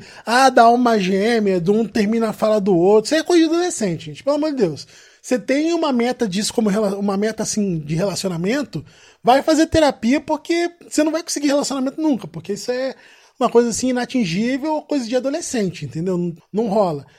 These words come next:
Você tem que tentar entender a pessoa e a gente vai atender, entender mesmo, gente, é através do diálogo. Não adianta tentar adivinhar o que o outro quer, não adianta tentar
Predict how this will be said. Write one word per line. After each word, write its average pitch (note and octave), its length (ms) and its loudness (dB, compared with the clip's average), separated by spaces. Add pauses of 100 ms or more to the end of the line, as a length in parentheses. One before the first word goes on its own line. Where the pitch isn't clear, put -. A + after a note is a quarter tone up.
(140)
Você G3 240 0
tem C#4 300 -2
que D4+ 240 -2
tentar D#4+ 880 -2
entender A3 420 -2
a F#3+ 40 0
pessoa A3 680 0
e B3+ 200 -10
a C4+ 60 -4
gente C4 200 -8
vai E4 140 2
atender, A#3 500 -4
entender G3+ 440 2
mesmo, A#3 360 0
gente, G3 320 -4
é A#3+ 40 -10
através D4 320 -10
do D4 80 -10
diálogo. A3 560 -2 (520)
Não A#3+ 80 -2
adianta B3 240 0
tentar D4 300 2
adivinhar A3+ 440 -2
o G#3+ 60 2
que G#3+ 120 -6
o G3 40 2
outro F#3 240 -2
quer, G3+ 440 0
não F#3 100 -6
adianta G3+ 320 -8
tentar G#3 880 -6